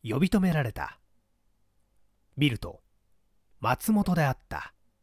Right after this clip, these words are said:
彼はニコニコしながら、「ちょっとお聞きしたいことがあるから、そこまで付き合ってくれ」というので、伴われて、玉川電車の路上の食堂に入っ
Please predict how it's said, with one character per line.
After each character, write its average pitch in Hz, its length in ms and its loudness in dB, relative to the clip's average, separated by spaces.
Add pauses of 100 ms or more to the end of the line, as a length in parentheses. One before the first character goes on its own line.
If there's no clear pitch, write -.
(1080)
彼 156 220 4
は 123 200 -2
ニ 180 140 2
コ 190 120 2
ニ 160 80 0
コ 147 100 2
し - 160 -2
な 131 80 0
が 127 100 0
ら、 123 180 -2 (360)
「ち - 60 2
ょ 262 40 6
っ 254 140 0
と 143 160 2
お 135 60 0
聞 - 140 -10
き - 100 -10
し - 80 -8
た 247 100 4
い 233 100 2
こ 226 120 -2
と 190 120 4
が 123 140 2
あ 120 40 0
る 120 100 -2
か 104 100 -4
ら、 95 140 -2
そ 156 160 -2
こ - 100 -2
ま 240 100 2
で 123 140 0
付 - 240 -10
き 247 100 2
合 240 40 0
っ - 40 -8
て - 200 -6
く 143 100 -2
れ」 151 100 2
と 110 100 -4
い 110 100 -4
う 107 40 -4
の 90 120 -8
で、 90 180 -8 (720)
伴 131 360 0
わ 131 100 2
れ 107 100 -6
て、 90 220 -8 (680)
玉 190 260 2
川 196 220 4
電 180 200 4
車 117 160 -4
の 104 180 -6
路 160 200 0
上 170 220 2
の 147 140 0
食 131 240 -4
堂 156 160 2
に 131 140 -2
入 110 160 -6
っ - 40 -10